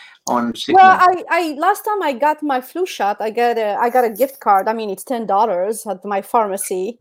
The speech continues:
Speaker 2: Uh, so I, I don't know. Would, would a ten dollar gift card or thirty dollar gift card would be enough? I mean, I didn't do it for the ten dollars, but, you know, but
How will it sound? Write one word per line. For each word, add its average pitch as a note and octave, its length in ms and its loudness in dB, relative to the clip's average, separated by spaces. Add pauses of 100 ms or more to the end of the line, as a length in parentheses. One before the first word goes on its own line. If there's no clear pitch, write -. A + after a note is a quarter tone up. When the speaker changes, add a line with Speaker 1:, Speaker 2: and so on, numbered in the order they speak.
Speaker 2:
Uh, F#3+ 380 -8 (380)
so A#3+ 560 4 (180)
I, F3+ 100 -8 (100)
I A#3 120 6
don't C4 140 6
know. B3 320 2
Would, G#3+ 400 0
would A#3+ 240 4
a C4+ 40 2
ten C#4 360 -4
dollar B3 320 4
gift A3 320 0
card A#3 420 4
or A3 80 0
thirty A#3+ 380 2
dollar A3 260 2
gift G3+ 300 -10
card D4 500 -6 (160)
would G#3+ 300 -4
be G#3 280 -4
enough? G#3+ 480 -4 (120)
I A#3 60 -2
mean, A#3+ 120 0
I G#3+ 80 0
didn't G#3 240 -2
do F#3 120 -4
it F3+ 140 -8
for F#3 120 -6
the F#3 100 -10
ten F#3 220 -12
dollars, F#3 480 -6
but, F3 240 -4 (1080)
you C4 120 6
know, A3+ 280 2
but B3 140 2